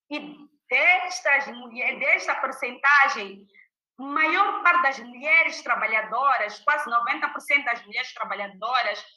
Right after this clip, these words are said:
estão na agricultura. Comparação com setenta, sessenta, setenta por cento de homens. Ah, e, e, e nós temos, em termos de estatística, em Moçambique, cerca de cinquenta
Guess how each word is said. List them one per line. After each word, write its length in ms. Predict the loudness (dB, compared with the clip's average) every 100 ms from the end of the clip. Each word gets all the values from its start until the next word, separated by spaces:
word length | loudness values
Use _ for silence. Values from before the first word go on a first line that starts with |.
| _
estão 320 | 0 2 4
na 120 | 4 0
agricultura. 840 | -2 -8 -10 -12 -12 -10 -10 -10 -14 _ _ _ _ _ _ _ _ _ _ _ _ -2
Comparação 800 | 0 4 6 6 6 4 4 -2
com 260 | -4 -4
setenta, 540 | -6 -2 4 6 4 0
sessenta, 440 | 4 6 6 2
setenta 260 | 0 2 2
por 100 | 0
cento 320 | 0 0 0 -4
de 140 | -2
homens. 440 | 0 -2 -4 -12 -16 -20 _ _ _ _ -20 -20 _ 4
Ah, 440 | 6 8 6 4 0
e, 340 | -4 -6 -8
e, 540 | -12 -12 -10 -8 -8
e 100 | -2
nós 300 | 2 2 2
temos, 400 | 0 0 0 -6
em 220 | -10 -12 -2
termos 360 | 0 0 -4
de 80 | -12
estatística, 600 | -4 -4 -4 -8 -8 -6
em 100 | -6
Moçambique, 720 | -8 -8 -4 -4 -4 -10 -8 -8 -8 -12 -20 -20
cerca 540 | 0 4 4 4 2 -2
de 80 | -10
cinquenta 720 | -8 -8 -2 -2 -2 -6